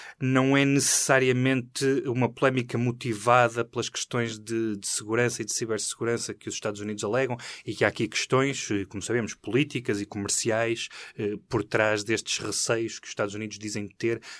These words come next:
em relação ao, ao equipamento da Huawei. O que a Huawei faz neste caso específico das redes cinco G é fornecer equipamentos e infraestrutura de rede,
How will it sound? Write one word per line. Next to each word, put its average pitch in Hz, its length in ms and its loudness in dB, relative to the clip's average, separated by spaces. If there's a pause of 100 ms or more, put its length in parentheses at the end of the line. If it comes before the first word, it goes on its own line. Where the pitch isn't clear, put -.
em 110 80 -6
relação 110 580 0
ao, 113 200 2
ao 117 140 8
equipamento 113 360 -2
da 117 80 0
Huawei. 104 300 2 (240)
O 147 80 -12
que - 100 -4
a - 20 2
Huawei 160 300 4
faz 117 400 2
neste 113 440 -4
caso 117 280 0
específico - 340 -12
das 107 120 -2
redes 117 300 -2
cinco 110 240 -10
G 131 240 0 (280)
é 156 120 4
fornecer 156 720 0
equipamentos 120 760 -2
e 139 40 -4
infraestrutura 135 640 -4
de 143 100 -4
rede, 101 420 -2